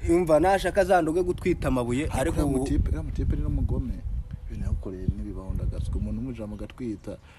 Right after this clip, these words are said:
Speaker 2: ugagira ibise nk'iby'umuntu ugiye kubyara, bro. Ariko
Speaker 1: Ariko
Speaker 2: ubundi umuganga yakoze, kandi uriya muganga, hari ibintu bya-, bya ntekereza, uriya muganga akuvuye wasanga ari nawe yaguze ngo yabibora, wasanga ari we yabugiye.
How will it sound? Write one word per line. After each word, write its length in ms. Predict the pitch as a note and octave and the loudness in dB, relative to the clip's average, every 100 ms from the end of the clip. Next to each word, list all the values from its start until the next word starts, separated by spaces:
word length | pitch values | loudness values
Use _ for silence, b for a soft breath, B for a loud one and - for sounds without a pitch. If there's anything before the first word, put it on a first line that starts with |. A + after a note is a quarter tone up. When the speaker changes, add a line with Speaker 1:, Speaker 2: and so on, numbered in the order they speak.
| b | b
Speaker 2:
ugagira 420 | G#2+ - - A2 | -10 -10 -8 -6
ibise 300 | G2+ G2+ - A2 | -4 -6 -8 -8
nk'iby'umuntu 640 | B2 B2 A#2+ G2 F#2+ F2+ - | -8 -8 -8 -8 -10 -12 -12
ugiye 180 | G2+ A#2+ | -8 -8
kubyara, 440 | A#2 - A#2 G2 | -10 -12 -10 -10
bro. 200 | F2 A2 - - B B B B B B B - | -12 -14 -14 -16 B B B B B B B -12
Ariko 40 | |
Speaker 1:
Ariko 140 | - C#3 | -6 -4
Speaker 2:
ubundi 240 | C3+ C3+ | -2 -2
umuganga 680 | C3 C3 A#2+ A#2 G2+ G2+ G2+ | -4 -6 -6 -6 -6 -10 -10
yakoze, 380 | G2+ - A2+ A2+ | -12 -12 -12 -10
kandi 160 | - F#3+ | -6 -2
uriya 120 | A3+ | -2
muganga, 440 | F3+ D3+ C#3+ C#3+ C3 B B B B B | -2 -2 -2 -2 -4 B B B B B
hari 120 | F#3 G#3+ | 2 4
ibintu 160 | A3 | 2
bya-, 240 | G#3 G#3+ G3 | 2 0 2
bya 240 | F#3+ G3+ | 2 4
ntekereza, 580 | G3 F#3+ E3+ D#3 C3+ A#2+ | 4 4 4 4 2 0
uriya 100 | B2+ F3+ | 0 2
muganga 300 | D3+ C#3 C3+ | 0 0 -2
akuvuye 280 | E3 D3+ B2 | 0 0 0
wasanga 300 | A#2+ A2 B2+ | -2 -4 -2
ari 60 | C3 | -2
nawe 240 | B2+ B2 | -2 -2
yaguze 400 | A#2+ A#2 G2+ A#2 | -2 -4 -6 -8
ngo 120 | A2 A2 | -6 -6
yabibora, 420 | F#2+ F#2 G#2 G2+ | -8 -6 -6 -6
wasanga 160 | F#2+ G2 | -8 -8
ari 80 | G#2 | -8
we 60 | G#2 | -6
yabugiye. 340 | F#2+ F#2 | -8 -8